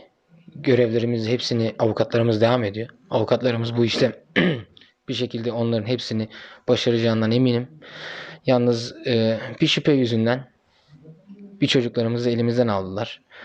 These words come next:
Böyle bir şüpheyi zaten hiçbir şekilde tasdik edecek bir durum yok. Yani çocuğumuzu şiddet uyguladı diye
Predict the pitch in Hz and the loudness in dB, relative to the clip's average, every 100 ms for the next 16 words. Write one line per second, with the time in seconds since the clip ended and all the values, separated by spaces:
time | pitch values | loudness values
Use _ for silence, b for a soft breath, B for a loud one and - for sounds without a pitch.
0 | B B B - 127 131 127 - 117 131 | B B B 4 4 4 0 -2 2 2
1 | 127 139 - - 135 127 127 120 135 135 | 2 -2 -12 -10 0 0 2 0 0 -2
2 | - 123 123 120 113 - 117 123 123 110 | 0 2 2 2 2 0 0 0 -2 0
3 | 120 123 123 127 127 104 - - - _ | -4 -2 2 4 4 0 -4 -12 -20 _
4 | - 117 110 107 - 120 113 113 113 123 | -2 0 0 -2 -2 0 2 2 2 2
5 | 123 - _ - - 113 123 117 107 104 | 0 -2 _ -12 -8 -2 0 2 2 0
6 | 104 101 101 101 | -2 -2 -4 -4